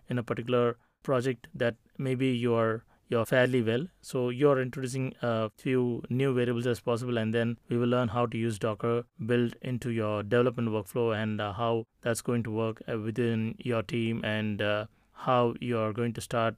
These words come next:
building those applications. Number two is to be part of the community. You can learn a lot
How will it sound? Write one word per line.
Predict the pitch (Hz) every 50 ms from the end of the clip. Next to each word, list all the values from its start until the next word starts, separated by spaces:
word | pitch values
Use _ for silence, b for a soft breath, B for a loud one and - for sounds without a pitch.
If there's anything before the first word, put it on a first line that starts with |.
| - - 123
building | 123 117 110 120 117 110
those | 113 104 107
applications. | 107 101 - - - - - - - - 151 - - - _ _ _ _ _ _ _ -
Number | 123 127 131 135 131
two | 117 160 156 170 175 - _
is | - 127 -
to | 160
be | 147 135
part | - 135 131 135 135
of | 127 117
the | 117 113 107 104 - -
community. | - 123 123 120 117 110 - - 135 - _ -
You | 139 135
can | 156 147 143 143
learn | 147 156 160 170 - -
a | 135 123
lot | 120 117 120 127 135 143 143 151 -